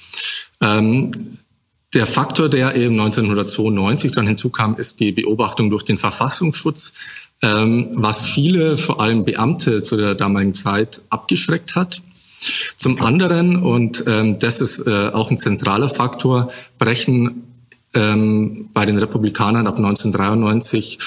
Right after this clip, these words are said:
und vor allem dann neunzehnhundertvierundneunzig vehemente innerparteiliche Streitigkeiten aus, die dann auch dazu führen, dass Franz Schönhuber,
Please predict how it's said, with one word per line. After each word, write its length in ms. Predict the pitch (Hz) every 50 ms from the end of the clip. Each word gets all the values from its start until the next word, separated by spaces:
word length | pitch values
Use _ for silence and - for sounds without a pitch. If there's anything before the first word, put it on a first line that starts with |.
| - -
und 100 | 120 101
vor 100 | - 90
allem 120 | 104 107
dann 100 | 113 107
neunzehnhundertvierundneunzig 1200 | 101 98 98 98 - 110 104 92 - - 123 127 120 117 104 104 101 - 110 98 - - - - - - - - - - -
vehemente 560 | - 107 117 127 127 113 104 104 123 113 -
innerparteiliche 800 | - - 127 120 117 120 120 107 - - - 98 98 92 - 113
Streitigkeiten 840 | - - - 107 95 101 110 - 143 - - - 110 120 123 - 143
aus, 720 | - 113 104 113 139 143 - - - - - - - - -
die 160 | - 120 113 120
dann 280 | 123 113 107 110 113
auch 160 | - 107 104
dazu 320 | 110 107 104 107 - - -
führen, 240 | - - 104 104 104
dass 180 | 101 - -
Franz 200 | - 98 95 92
Schönhuber, 720 | - - 107 113 123 113 123 123 120 120 117 110 104 113 -